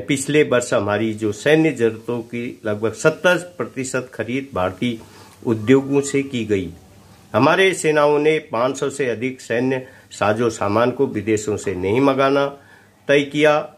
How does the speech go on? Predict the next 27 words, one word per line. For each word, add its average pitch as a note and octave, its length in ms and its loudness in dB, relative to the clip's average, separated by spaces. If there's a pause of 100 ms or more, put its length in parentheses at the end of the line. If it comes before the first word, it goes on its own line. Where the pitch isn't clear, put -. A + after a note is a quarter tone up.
ये B2+ 80 -2
सभी D#3+ 400 0
हथियार C3 420 2
और A#2 320 -2
उपकरण G#2+ 520 -4 (600)
अब A2+ 320 2 (280)
सिर्फ C3+ 520 2 (360)
भारतीय C3+ 360 2
कंपनियों A2+ 440 -2
से A#2+ 160 -8
ही B2+ 80 -4
खरीदे G#2+ 460 -4
जा A2+ 220 4
रहे F2+ 140 -4
हैं।" E2 120 -16 (840)
राष्ट्रपति E3 460 2
महोदया D#3 420 4
ने D3+ 140 4
कहा, D3 280 2
मेरी C3 260 -4
सरकार B2 460 -2
ने C3 120 0
सैनिकों D3+ 580 0
के E3 120 0
हितों A#2+ 340 -2
को A#2+ 200 -2
भी B2+ 340 -2